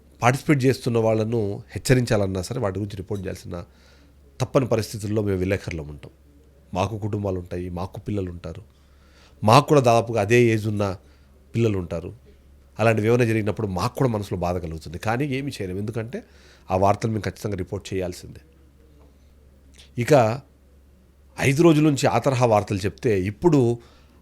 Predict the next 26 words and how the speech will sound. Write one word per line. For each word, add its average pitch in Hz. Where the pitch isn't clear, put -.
ఆ 107
పన్నెండేళ్ల 135
బాలికను 127
చంపింది 117
ఒక 110
పదో 123
తరగతి 139
చదువుతున్న 120
ఒక 110
అబ్బాయి 123
అని 113
చెప్పిన 104
తర్వాత 92
దాన్ని 127
ఎలా 131
రిపోర్ట్ 139
చేయాలో 120
కూడా 113
అర్థం 98
కాని 98
పరిస్థితి. 80
నిజంగానే 143
పదిహేనేళ్ల 120
వయసులో 120
అతనికి 123
అంత 113